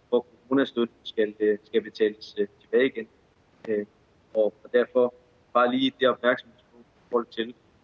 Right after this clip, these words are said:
øh, den økonomiske side af det. Det skal ikke fjerne fokus fra, at vi, øh,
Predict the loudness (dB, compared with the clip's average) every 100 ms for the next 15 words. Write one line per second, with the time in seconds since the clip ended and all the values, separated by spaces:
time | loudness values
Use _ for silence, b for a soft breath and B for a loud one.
0 | _ _ _ -12 -12 -12 _ _ _ _
1 | _ _ -12 -6 -6 -4 0 2 2 -2
2 | -12 -8 0 0 0 0 0 2 0 2
3 | 2 2 0 0 0 2 0 0 _ _
4 | _ _ _ -4 -4 -4 -2 2 2